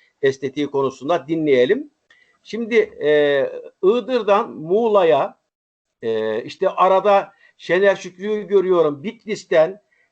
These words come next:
e, ne bileyim Aydın'dan Ferda'yı görüyorum, İstanbul'da Cüneyt Hoca var, Karaman'dan Umut, Kırşehir'den Alev, e, Giresun'dan Nazlı, hatta Viyana'dan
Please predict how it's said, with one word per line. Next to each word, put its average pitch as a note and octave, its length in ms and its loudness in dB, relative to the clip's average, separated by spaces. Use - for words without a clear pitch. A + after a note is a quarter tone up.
e, C3+ 260 -4
ne F#3+ 120 2
bileyim G#3 260 2
Aydın'dan G3 640 0
Ferda'yı F#3+ 600 0
görüyorum, E3+ 480 0
İstanbul'da G3 600 -2
Cüneyt G3+ 520 0
Hoca F3 200 -2
var, D3 220 -2
Karaman'dan G#3+ 720 2
Umut, G3 320 0
Kırşehir'den G#3 600 -2
Alev, F#3+ 500 -4
e, D3+ 340 -4
Giresun'dan G#3 760 -2
Nazlı, F#3+ 560 -4
hatta G3+ 580 -4
Viyana'dan G#3 760 -2